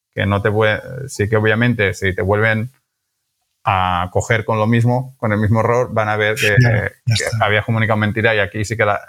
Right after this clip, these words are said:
Speaker 1: ya, has, has muerto. A partir de ahí, claro, después también se suma un poco que vi-, la memoria es muy corta. Nos, como hablábamos al principio, la atención cada vez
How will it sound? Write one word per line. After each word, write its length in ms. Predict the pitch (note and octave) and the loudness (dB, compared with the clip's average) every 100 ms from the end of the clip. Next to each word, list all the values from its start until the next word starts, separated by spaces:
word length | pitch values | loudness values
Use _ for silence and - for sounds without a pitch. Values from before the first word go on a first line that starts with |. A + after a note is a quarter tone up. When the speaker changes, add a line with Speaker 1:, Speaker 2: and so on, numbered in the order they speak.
| - _ - | -20 _ -4
Speaker 1:
ya, 220 | G#2+ G2 E2 - _ _ _ _ _ _ - - - | -2 -2 -8 -20 _ _ _ _ _ _ -20 -20 -16
has, 180 | - G#2 | -8 -2
has 220 | G2+ F#2+ | -2 0
muerto. 380 | G2+ G2 A2 - _ _ _ _ _ _ _ | 0 0 -6 -12 _ _ _ _ _ _ _
A 120 | - | -4
partir 240 | - - A2 | -2 0 0
de 60 | |
ahí, 180 | A2+ A#2 | 2 0
claro, 460 | A#2 A#2+ F#2+ F#2 - - _ _ _ _ _ _ | 0 0 -2 -4 -10 -16 _ _ _ _ _ _
después 380 | A#2+ G#2+ - - | -2 -2 0 -2
también 280 | A#2 A#2 A#2 | 0 2 0
se 100 | A2 | 0
suma 440 | A#2+ A#2 B2+ B2+ A#2+ | 0 2 2 0 0
un 160 | A#2 | -2
poco 880 | A#2 A2+ B2 B2 A#2+ G#2+ G2+ G2 G2 - - | -2 0 0 2 2 2 0 -2 -4 -6 -2
que 120 | G#2+ | 0
vi-, 340 | G2+ G2+ G2+ - B2+ _ _ _ _ _ _ _ _ _ | 2 0 -2 -4 -12 _ _ _ _ _ _ _ _ _
la 320 | C#3 A2 G2+ | -2 0 2
memoria 500 | G2 G2+ A2 B2+ A#2+ B2 | 2 2 2 2 0 -2
es 140 | A2 | -2
muy 200 | G#2+ G#2+ | 0 -2
corta. 580 | - G#2+ G2 F#2 F2+ F2+ | 0 -2 0 -2 -2 -2
Nos, 260 | F#2+ F#2+ - | -2 -4 -6
como 320 | - G2+ G2 | -6 -2 0
hablábamos 420 | G#2 G#2+ A#2 A2+ | 2 0 0 -2
al 100 | C3 | -2
principio, 720 | A#2+ A2 A#2+ B2+ B2 G#2+ - _ _ _ _ _ _ - | -2 0 0 2 2 -2 -8 _ _ _ _ _ _ -2
la 160 | A#2 | 0
atención 440 | G#2+ A2 G#2 B2+ B2 | 2 0 0 0 2
cada 200 | C3 B2+ | 2 2
vez 400 | C3 B2+ C3 | 2 0 -2